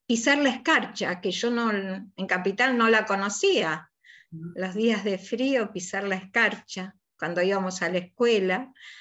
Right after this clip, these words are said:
Speaker 1: y con Silvia, que está por ahí, Silvia de Tomaso, su autito,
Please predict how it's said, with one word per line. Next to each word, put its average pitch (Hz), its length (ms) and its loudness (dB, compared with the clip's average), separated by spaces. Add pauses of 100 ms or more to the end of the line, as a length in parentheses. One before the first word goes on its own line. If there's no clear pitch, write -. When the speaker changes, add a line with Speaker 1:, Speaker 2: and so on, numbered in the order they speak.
(400)
Speaker 1:
y 170 800 -4
con 180 160 0
Silvia, 196 560 4
que 185 80 -2
está 208 260 -2
por 190 160 0
ahí, 214 200 2
Silvia 214 440 0
de 180 140 0
Tomaso, 208 720 -4
su 202 180 -6
autito, 277 760 -2